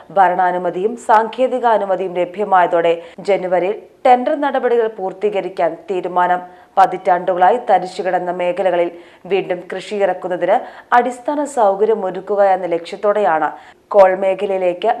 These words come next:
വെള്ളം എത്തിക്കാനുള്ള പദ്ധതി ഊർജിതമായത്. പൊന്നാനി താലൂക്കിലെ കൃഷിക്കും കുടിവെള്ളത്തിനും ടൂറിസത്തിനും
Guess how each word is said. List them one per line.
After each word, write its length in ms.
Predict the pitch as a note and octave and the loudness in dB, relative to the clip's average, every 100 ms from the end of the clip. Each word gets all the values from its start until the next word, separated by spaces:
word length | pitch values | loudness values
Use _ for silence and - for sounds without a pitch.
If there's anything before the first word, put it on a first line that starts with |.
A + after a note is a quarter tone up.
| A3+ | 0
വെള്ളം 300 | A3+ C4+ C#4 | 0 0 -2
എത്തിക്കാനുള്ള 540 | C4+ B3+ A#3+ A3+ G#3 G3 | -4 -6 -2 -2 0 2
പദ്ധതി 280 | F#3+ E3 F3 - - F3+ | 2 0 -8 -8 -8 -8
ഊർജിതമായത്. 680 | F3 F3+ F#3 F3+ F3 F3 F3+ - - - _ | -8 -2 -2 2 2 4 2 0 -16 -20 _
പൊന്നാനി 400 | G3+ F#3+ F#3 F#3 F#3 | 0 2 2 0 2
താലൂക്കിലെ 500 | G3 F#3 - F#3+ F3+ F3+ | 2 2 0 -4 -6 -6
കൃഷിക്കും 420 | - - F3+ G3 A#3+ - _ _ G#3+ | -14 -12 -10 -8 -10 -14 _ _ 2
കുടിവെള്ളത്തിനും 680 | G#3 A#3+ G3 E3+ F3 D#3+ - - _ - | 4 4 2 0 -4 -6 -8 -20 _ -2
ടൂറിസത്തിനും 640 | F#3 F#3 F#3 F3+ F#3 G3 | 0 0 -2 -4 -4 -6